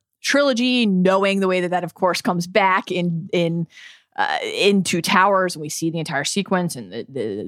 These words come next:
the emergence from Gandalf the Grey to Gandalf the White. But in that moment there, with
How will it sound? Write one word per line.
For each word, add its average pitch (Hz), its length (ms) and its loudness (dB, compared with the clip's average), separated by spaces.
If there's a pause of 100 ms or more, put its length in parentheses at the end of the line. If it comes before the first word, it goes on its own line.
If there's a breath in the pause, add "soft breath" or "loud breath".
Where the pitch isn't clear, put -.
(140)
the 147 60 -6
emergence 147 540 0
from 107 200 -10
Gandalf 117 380 -6
the 139 80 -10
Grey 226 280 4
to 160 80 -2
Gandalf - 340 -14
the 156 80 -4
White. 208 380 0 (680 loud breath)
But 233 180 2
in 277 120 2
that 240 160 2
moment 180 340 0
there, 135 460 -2 (1000)
with 185 480 -2